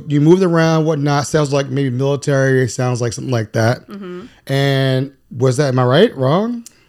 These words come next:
Speaker 2: Yes.
Speaker 1: Okay.
Speaker 2: And fun fact about me is, um, I was in two branches. So back in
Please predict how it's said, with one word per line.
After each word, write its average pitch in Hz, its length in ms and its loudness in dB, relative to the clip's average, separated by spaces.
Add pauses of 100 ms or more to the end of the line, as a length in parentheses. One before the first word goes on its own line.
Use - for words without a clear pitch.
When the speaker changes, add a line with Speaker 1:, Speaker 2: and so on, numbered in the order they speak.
Speaker 2:
Yes. 196 420 -14
Speaker 1:
Okay. 123 380 -4 (240)
Speaker 2:
And 196 280 -10
fun 208 320 -12
fact 196 360 -12
about 175 280 -10
me 170 240 -12
is, 175 600 -14
um, 175 500 -12
I 190 220 -8
was 185 180 -14
in 175 220 -14
two 294 200 -10
branches. - 840 -16
So 180 540 -14 (480)
back 202 360 -8
in 202 440 -12